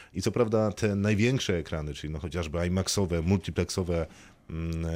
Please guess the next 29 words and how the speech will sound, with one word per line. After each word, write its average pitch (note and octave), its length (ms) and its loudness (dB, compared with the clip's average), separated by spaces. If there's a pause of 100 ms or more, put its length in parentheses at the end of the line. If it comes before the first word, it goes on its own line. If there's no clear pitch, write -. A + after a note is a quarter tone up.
ekrany E2 580 -2
się - 160 -4
nie A2+ 180 2
otworzyły, F2 380 -2
to - 100 -2
otworzyły B2 360 0
się B2+ 240 -4 (340)
kina B2+ 240 2
studyjne D#2 460 -4
w - 40 -10
całym D#2 240 -4
kraju D2+ 340 -4
i F#2 80 2
okazało D#2+ 420 -2
się, E2 180 -4
że D#2+ 220 -2 (440)
mimo F2 280 2
pewnego F2 320 0
sceptycyzmu D#2+ 1120 -2 (240)
co F#2 120 -4
do E2+ 80 -4
tego, F2+ 180 0
czy F#2 100 -2
ludzie F#2+ 200 2
do F2+ 80 0
kin F#2+ 180 0
wrócą, F2 520 -2
to - 100 -8
chyba - 300 0